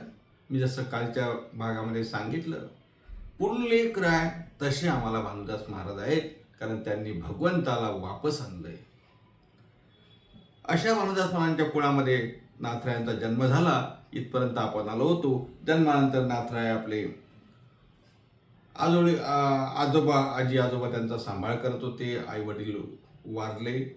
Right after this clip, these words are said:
ती कथा आपण थोडक्यात, आपण संक्षिप्त इथपर्यंत आलो. गावातल्या गुरुजनांकडे नाथराय शिकत होते. अत्यंत कुशाग्र बुद्धी, विलक्षण त्या ठिकाणी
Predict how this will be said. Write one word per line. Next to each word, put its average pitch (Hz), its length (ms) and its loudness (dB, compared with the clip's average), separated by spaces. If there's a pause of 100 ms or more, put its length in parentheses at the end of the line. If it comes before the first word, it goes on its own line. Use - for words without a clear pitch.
(120)
ती 131 120 -2
कथा 110 280 -4
आपण 101 340 -4 (240)
थोडक्यात, 160 360 0
आपण 127 240 -2
संक्षिप्त 123 460 -4
इथपर्यंत 113 420 -2
आलो. 131 440 4 (1080)
गावातल्या 156 440 6
गुरुजनांकडे 143 680 2
नाथराय 127 460 4
शिकत 127 220 -4
होते. 113 260 -4
अत्यंत - 440 0 (160)
कुशाग्र 135 440 0
बुद्धी, 123 420 -2
विलक्षण 135 720 0 (580)
त्या 117 160 -2
ठिकाणी 113 480 -4